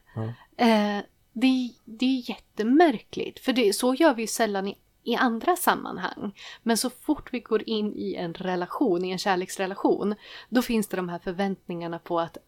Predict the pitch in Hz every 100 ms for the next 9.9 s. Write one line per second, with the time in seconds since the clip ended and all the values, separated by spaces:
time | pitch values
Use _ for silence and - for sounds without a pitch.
0 | - 185 175 - 180 170 165 165 165 170
1 | 156 185 160 165 - 175 - 240 - 165
2 | - - - 196 190 175 170 175 185 175
3 | - - 202 _ _ - _ _ 214 196
4 | 175 170 180 180 _ _ _ _ _ 226
5 | 233 226 - 175 - - 220 233 214 214
6 | 220 190 190 - 185 175 175 165 170 -
7 | - - - - 202 208 190 208 - 180
8 | - 180 175 165 170 202 202 196 185 185
9 | 170 170 170 180 180 175 170 175 -